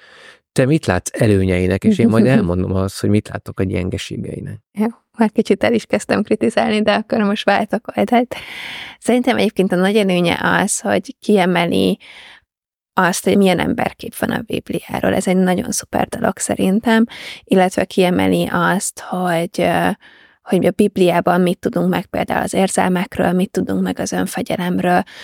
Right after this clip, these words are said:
Speaker 2: Szóval olyan témák, amikről tényleg a pszichológia is foglalkozik, összegyűjtik ezek a könyvek a bibliai verseket, és kialakítanak egy bibliai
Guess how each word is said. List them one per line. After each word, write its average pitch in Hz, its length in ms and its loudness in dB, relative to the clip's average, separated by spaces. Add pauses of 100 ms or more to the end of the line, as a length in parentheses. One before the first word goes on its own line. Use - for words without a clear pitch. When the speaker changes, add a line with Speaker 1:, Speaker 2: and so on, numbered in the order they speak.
(140)
Speaker 2:
Szóval 190 240 2
olyan 190 160 2
témák, 185 340 2
amikről 185 380 2
tényleg 190 320 2
a 175 40 -2
pszichológia - 640 0
is 180 120 0
foglalkozik, - 920 0
összegyűjtik - 920 0
ezek 190 280 -4
a 190 80 -4
könyvek 185 640 -4
a - 240 0 (420)
bibliai - 600 2 (140)
verseket, 226 720 2
és 180 280 0
kialakítanak 175 800 0
egy 180 100 0
bibliai 92 580 2